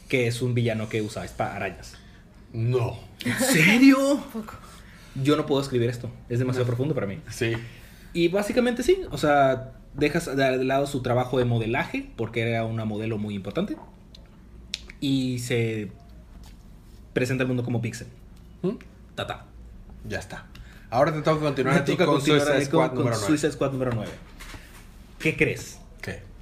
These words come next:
Speaker 1: Amanda Waller descubrió que tener un grupo de villanos para que hagan algo por ti es una mala idea.
Speaker 2: No. No es como que hay una película al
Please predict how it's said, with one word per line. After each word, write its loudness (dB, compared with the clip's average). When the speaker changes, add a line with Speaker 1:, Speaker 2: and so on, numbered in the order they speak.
Speaker 1:
Amanda 0
Waller 2
descubrió -2
que -2
tener 0
un 2
grupo 2
de 4
villanos -2
para -4
que -4
hagan -4
algo -4
por -6
ti -6
es -10
una -4
mala -6
idea. -10
Speaker 2:
No. 2
No -2
es 0
como 0
que -2
hay 2
una -2
película -6
al -8